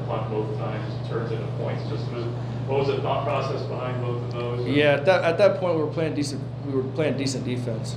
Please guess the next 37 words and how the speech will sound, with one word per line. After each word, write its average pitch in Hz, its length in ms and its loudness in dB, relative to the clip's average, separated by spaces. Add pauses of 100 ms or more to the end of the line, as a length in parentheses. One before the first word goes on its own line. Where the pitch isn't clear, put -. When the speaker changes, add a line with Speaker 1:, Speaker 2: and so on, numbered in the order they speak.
Speaker 2:
So - 200 0
you 131 120 6
always 131 200 6
wanna 127 140 -2
give 127 140 0
them 123 100 0
a - 20 0
long 123 320 0
field. 127 220 2
Don't 127 180 0
give 127 140 2
a - 20 0
really 123 240 0
good 120 160 0
offense 120 640 0 (840)
the, 123 80 0
the - 280 0
short 120 320 2
field, 123 340 2 (300)
just 143 240 2
in 123 80 0
case. 123 360 6
But, - 380 8 (380)
you 139 120 4
know, 147 160 10
again, 139 320 6
we 131 60 2
can 131 140 0
look 139 180 2
back 131 280 8
on 131 160 4
those 131 260 6
and 120 100 -2
learn 127 220 4
from 131 300 2
it. 139 160 4 (180)
And 117 640 0